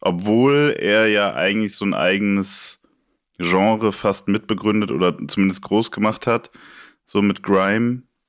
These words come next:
Ähm, und man ja dann eigentlich denken würde, so wie jetzt, wenn man sich Gangster-Rap von vor zwanzig Jahren anhört, dass es vielleicht dann teilweise überholt wurde oder so.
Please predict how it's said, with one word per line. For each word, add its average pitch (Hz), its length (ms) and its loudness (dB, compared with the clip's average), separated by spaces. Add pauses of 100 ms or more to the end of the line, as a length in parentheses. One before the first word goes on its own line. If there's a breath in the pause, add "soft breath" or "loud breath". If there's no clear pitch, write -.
Ähm, 92 720 2 (320)
und 90 140 2
man 95 160 2
ja 98 100 2
dann 95 160 2
eigentlich 107 380 0
denken 110 400 0
würde, 107 220 2
so 95 200 -4
wie 95 80 -2
jetzt, 92 180 -2
wenn 92 120 0
man 92 120 0
sich - 320 -6 (480)
Gangster-Rap 98 600 0
von 101 180 -2
vor 104 140 -2
zwanzig 95 360 -4
Jahren 92 220 0
anhört, 95 540 0
dass 85 140 -6
es - 60 -10
vielleicht 87 360 -4
dann 85 100 -4
teilweise 87 440 -2
überholt 98 520 0
wurde 110 200 2
oder 104 180 2
so. 107 220 -2